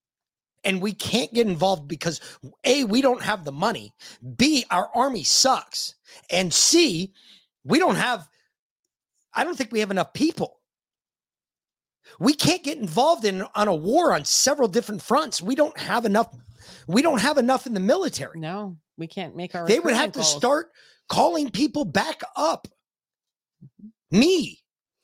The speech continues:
Speaker 1: you, if you're a vet. Anybody that can hold a gun. This ki-, yes, you're right.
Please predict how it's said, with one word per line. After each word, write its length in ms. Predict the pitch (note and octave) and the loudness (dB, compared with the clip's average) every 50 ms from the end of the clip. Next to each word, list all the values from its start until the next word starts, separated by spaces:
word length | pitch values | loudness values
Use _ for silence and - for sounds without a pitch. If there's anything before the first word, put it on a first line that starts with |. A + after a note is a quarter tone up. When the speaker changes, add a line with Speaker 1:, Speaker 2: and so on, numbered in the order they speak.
| _ - | _ -8
Speaker 1:
you, 520 | B2+ D#3 B3 E4+ F#4+ F#4 E4 G3 B2+ B2 | 0 4 6 8 8 8 6 2 -2 -8
if 160 | C#3 - - G#3 | -10 -8 -4 0
you're 160 | A3+ A3 G#3 | 0 0 0
a 40 | E3+ | 2
vet. 320 | F3 B3 C4+ C#4+ C4+ - _ _ _ _ _ _ _ _ _ _ _ _ _ _ _ _ _ _ _ _ _ _ _ _ _ _ _ _ _ _ _ _ _ _ _ _ _ _ _ _ _ _ _ _ _ _ _ - | 0 0 -2 -2 -6 -14 _ _ _ _ _ _ _ _ _ _ _ _ _ _ _ _ _ _ _ _ _ _ _ _ _ _ _ _ _ _ _ _ _ _ _ _ _ _ _ _ _ _ _ _ _ _ _ -4
Anybody 440 | E4+ D#4 D#4+ D#4 D#4 D#4 D#4+ D#4+ D4+ | 0 0 0 4 4 2 2 2 0
that 160 | D4 C#4+ D4 | -2 -2 -2
can 100 | C4 A3+ | -4 -4
hold 240 | F#3 A#3 D4+ C#4+ C4 | -2 -2 0 0 0
a 40 | A#3 | 0
gun. 420 | F#3 A3 C4+ D4+ D4+ G#3+ A#2+ - _ _ _ _ _ _ _ _ _ _ _ _ _ _ _ _ _ _ _ _ _ - | 0 0 0 0 -2 -4 -6 -10 _ _ _ _ _ _ _ _ _ _ _ _ _ _ _ _ _ _ _ _ _ -2
This 200 | G3+ C#4 - - | -2 -2 -2 -4
ki-, 160 | - B3+ A#3+ A#3+ | -10 -12 -10 -4
yes, 380 | G3+ A3+ D4 B3 - - - - - - _ _ - | -2 -2 -2 -2 -6 -8 -8 -10 -16 -20 _ _ -10
you're 260 | C#3+ D3+ G#3+ B3 B3+ | -2 0 2 2 2
right. 380 | G3+ A3+ C#4 D4 D4 B3 E3+ | 2 2 2 2 2 0 -2